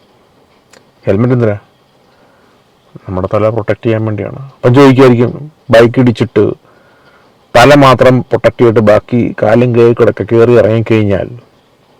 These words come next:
മരണപ്പെട്ടു പോയില്ലേ? ഇപ്പം നിങ്ങൾ വണ്ടി ഇടിച്ച് ചെറിയൊരു ഇടിയാണെന്നുണ്ടെങ്കിൽ, ഇപ്പം നിങ്ങളുടെ ബൈക്ക് പോയി just ഒന്ന് തട്ടി വീണ് തല തല്ലി ഒന്ന് വീഴുമായിരിക്കും. ആ സമയത്ത് നിങ്ങൾക്ക്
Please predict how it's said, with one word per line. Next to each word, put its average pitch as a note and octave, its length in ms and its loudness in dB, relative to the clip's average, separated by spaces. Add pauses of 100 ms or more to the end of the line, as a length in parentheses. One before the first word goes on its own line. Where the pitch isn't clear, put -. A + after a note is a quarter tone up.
(760)
മരണപ്പെട്ടു G2+ 540 -2
പോയില്ലേ? G2 420 0 (840)
ഇപ്പം B2 280 -2
നിങ്ങൾ A#2 160 2 (100)
വണ്ടി A#2+ 260 2
ഇടിച്ച് B2 260 0 (920)
ചെറിയൊരു F3+ 400 6
ഇടിയാണെന്നുണ്ടെങ്കിൽ, A#2 680 2
ഇപ്പം A2 200 -4
നിങ്ങളുടെ A#2+ 260 0
ബൈക്ക് A#2+ 320 -2
പോയി A2+ 160 2 (920)
just A#2+ 240 0
ഒന്ന് D3 160 2
തട്ടി A#2+ 260 2
വീണ് A2 220 0 (240)
തല G2+ 160 -2
തല്ലി A2+ 260 2
ഒന്ന് A#2+ 180 0
വീഴുമായിരിക്കും. A2 540 0 (760)
ആ - 180 -6
സമയത്ത് A2+ 360 -2 (160)
നിങ്ങൾക്ക് G#2+ 220 -8